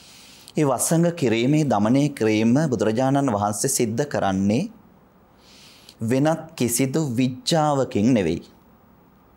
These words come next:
මිනිස්සු වසඟ කරගන්න විදි තියෙනවා. මිනිස්සු දමනය කරන්න එදිනෙදා සමාජයයි භාවිතා කරන විදි තියෙනවා. ලෝකෙ ගොඩක් මිනිස්සු දැනගෙන ඉන්නේ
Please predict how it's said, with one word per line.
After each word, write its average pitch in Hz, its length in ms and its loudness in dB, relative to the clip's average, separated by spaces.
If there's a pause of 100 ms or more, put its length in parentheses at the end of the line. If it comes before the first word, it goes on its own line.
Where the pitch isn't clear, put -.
(220)
මිනිස්සු 143 400 -2
වසඟ 113 380 -2
කරගන්න 127 500 0
විදි 104 220 0
තියෙනවා. 104 460 -2 (880)
මිනිස්සු 151 360 0
දමනය 120 460 0
කරන්න 131 440 0 (680)
එදිනෙදා 131 460 0
සමාජයයි 110 580 0
භාවිතා 107 500 0
කරන 127 260 0
විදි 120 220 0
තියෙනවා. 95 460 0 (1300)
ලෝකෙ 131 320 0
ගොඩක් 110 380 -2
මිනිස්සු 110 400 0
දැනගෙන 104 420 0
ඉන්නේ 104 500 2